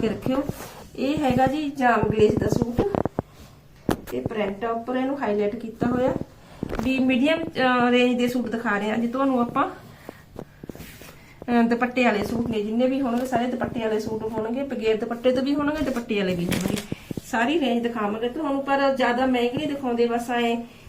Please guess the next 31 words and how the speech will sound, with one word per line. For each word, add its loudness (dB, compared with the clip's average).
ਮਤਲਬ, 0
ਉਰਾਂ 0
ਪਰਾਂ, -4
ਬਸ, -4
ਮਤਲਬ, -4
ਆਪਣੇ, -2
ਅਮ, -4
ਆਉਣ 0
ਜਾਣ 2
ਲਈ 0
ਤੁਸੀਂ -6
ਜਿਵੇਂ 0
ਮਰਜ਼ੀ 2
ਇਹਨੂੰ 0
ਸਿਲਾਈ 0
ਕਰਾ 0
ਸਕਦੇ -4
ਹੋ, -2
ਤੇ 2
ਲੈਸਾਂ 2
ਦਾ 6
ਕੰਮ 2
ਕਰਵਾ 2
ਸਕਦੇ -4
ਹੋ, 2
ਬਾਟਮ 0
ਤੇ 0
ਕੰਮ -4
ਕਰਵਾ -2
ਸਕਦੇ -6
ਹੋ, -6